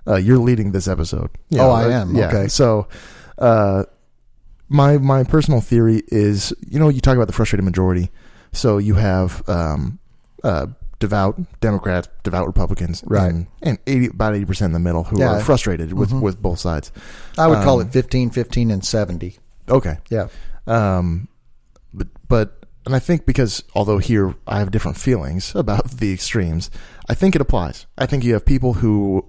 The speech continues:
Speaker 1: are devout in their belief, you have people who are devout in their unbelief, and you have a huge amount of people who don't wanna play the game.
Speaker 2: That's an interesting observation. So like a bell curve,
Speaker 1: Right.
Speaker 2: you have the outliers,
Speaker 1: Mm-hmm.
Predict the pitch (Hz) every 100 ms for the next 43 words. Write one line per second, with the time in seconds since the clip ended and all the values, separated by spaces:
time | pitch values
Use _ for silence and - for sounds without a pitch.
0 | - 104 98 95 - - 95 104 117 120
1 | 127 113 107 107 90 85 90 - - -
2 | - - 113 117 117 98 101 95 104 98
3 | 92 - 135 127 92 82 82 - - -
4 | 117 104 107 101 107 - 220 175 127 98
5 | - 104 95 92 107 101 110 101 110 104
6 | 85 - 143 131 123 120 120 117 110 107
7 | 113 104 101 117 113 104 98 117 117 104
8 | 92 98 - 143 127 80 - 117 110 120
9 | 107 107 120 117 92 87 101 110 - 113
10 | 90